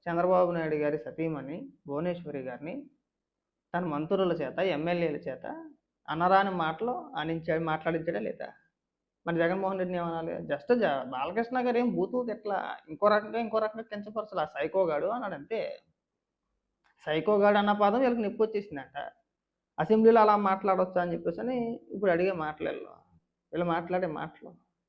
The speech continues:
అదే అసెంబ్లీలో రోజా మాట్లాడింది, అంబటి రాంబాబు మాట్లాడాడు, జోగి రమేష్ అయితే రఘురామకృష్ణరాజు గారిని ఉద్దేశించి "పోరంబోకు వెధవ" అని చెప్పేసి అసెంబ్లీలో మాట్లాడితే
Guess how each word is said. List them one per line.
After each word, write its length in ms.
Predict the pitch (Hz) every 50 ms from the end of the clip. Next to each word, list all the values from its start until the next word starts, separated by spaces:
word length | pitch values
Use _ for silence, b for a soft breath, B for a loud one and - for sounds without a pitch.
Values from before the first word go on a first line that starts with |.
| _ _ _ _ _ _ _ _ -
అదే 240 | 147 165 196 208
అసెంబ్లీలో 540 | 220 208 196 208 208 202 208 208 202 202 220
రోజా 300 | 208 185 196 196 196 214
మాట్లాడింది, 760 | 214 208 196 196 196 185 165 147 139 - - - - - - _ _ _ _ _ _ _ _ _ -
అంబటి 280 | 151 175 196 196 -
రాంబాబు 320 | 220 208 208 208 214 214 214
మాట్లాడాడు, 720 | 214 196 202 202 - 175 160 147 - - - - - - - _ _ _ _ _ _ _ _ _ _ -
జోగి 260 | 170 180 202 208 220
రమేష్ 420 | 214 220 214 214 214 214 208 208
అయితే 300 | 214 202 202 202 226 233 247 262 262 262 254 - - - - -
రఘురామకృష్ణరాజు 1040 | 165 165 175 196 208 208 214 220 202 214 202 208 202 202 196 196 196 196 202 185 190
గారిని 240 | 190 196 190 190
ఉద్దేశించి 600 | 175 160 160 170 175 190 190 190 185 180 175 -
"పోరంబోకు 600 | - - - 175 175 185 196 202 202 196 196 196 185
వెధవ" 280 | 175 170 165 170 175
అని 220 | 180 180 175 175 175
చెప్పేసి 320 | 165 175 - 185 - 208
అసెంబ్లీలో 480 | 175 170 165 185 190 196 196 202 208 190
మాట్లాడితే 960 | 156 143 143 160 - - 233 220 185 151 143 - 143 156 185 226 - -